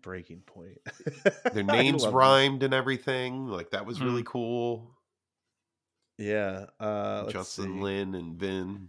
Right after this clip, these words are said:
Speaker 2: you know.
Speaker 1: Okay, so it started out as a talk about notes with franchise star and fellow producer Vin Diesel,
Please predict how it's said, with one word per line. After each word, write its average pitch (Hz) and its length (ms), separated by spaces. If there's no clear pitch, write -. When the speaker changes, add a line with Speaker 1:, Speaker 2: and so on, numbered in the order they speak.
Speaker 2:
you 85 120
know. 90 220
Speaker 1:
Okay, 101 560
so 95 460
it 113 160
started 156 540
out 151 240
as 98 100
a 95 60
talk 107 400
about 95 260
notes 95 320
with - 140
franchise 95 580
star 95 240
and 90 120
fellow 95 260
producer 98 440
Vin 92 220
Diesel, 90 420